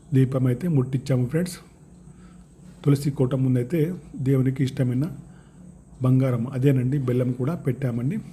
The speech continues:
తులసి కోటను పూలతో చాలా బాగా అలంకరించాం ఫ్రెండ్స్. ఊది బస్తీలను కూడా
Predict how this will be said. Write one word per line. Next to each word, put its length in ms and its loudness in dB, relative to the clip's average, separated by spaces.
తులసి 260 2
కోటను 320 0
పూలతో 380 2
చాలా 240 0
బాగా 200 0
అలంకరించాం 600 0
ఫ్రెండ్స్. 200 -6
ఊది 200 -2
బస్తీలను 560 2
కూడా 160 2